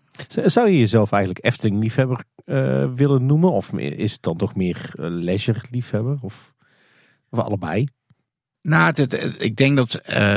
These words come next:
Speaker 2: het een niet, eh, uitgesloten wordt door het andere. Ehm, eh,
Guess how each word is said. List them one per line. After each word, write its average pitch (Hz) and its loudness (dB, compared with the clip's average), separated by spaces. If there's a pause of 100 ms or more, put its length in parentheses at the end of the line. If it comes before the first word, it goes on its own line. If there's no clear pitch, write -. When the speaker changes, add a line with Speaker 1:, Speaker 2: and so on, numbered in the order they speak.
Speaker 2:
het - -8
een 139 4
niet, 123 0
eh, - -8
uitgesloten 113 0
wordt 104 -2
door 101 0
het - -14
andere. 131 2
Ehm, 98 0
eh, 90 -6